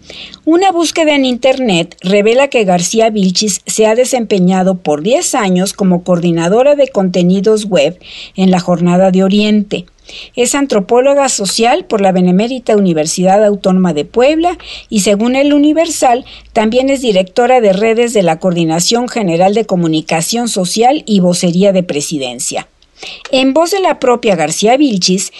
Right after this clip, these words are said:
se define como periodista cuando afirma, cito, "Nosotros como periodistas sabemos que hay que pedir también la versión para saber qué hay del otro lado. No se pidió ninguna",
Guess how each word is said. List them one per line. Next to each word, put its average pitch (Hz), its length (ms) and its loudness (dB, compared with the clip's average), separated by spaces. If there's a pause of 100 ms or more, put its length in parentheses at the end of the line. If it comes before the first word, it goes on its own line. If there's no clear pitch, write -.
(120)
se 240 260 0
define 214 460 0
como 196 280 -2
periodista 220 720 -2
cuando 175 320 0
afirma, 180 500 -2
cito, 190 500 -4 (440)
"Nosotros 240 640 0
como 302 260 2
periodistas 294 880 0 (160)
sabemos 233 680 -2
que 220 180 0
hay 202 200 2
que - 200 -4
pedir 214 380 0
también 202 580 -2
la 233 100 2
versión 180 760 0
para 175 220 0
saber 180 320 0
qué 214 140 0
hay 170 160 2
del 202 180 0
otro 143 260 -4
lado. 247 460 -2 (240)
No 202 360 4
se 302 160 -2
pidió 165 360 0
ninguna", 214 560 0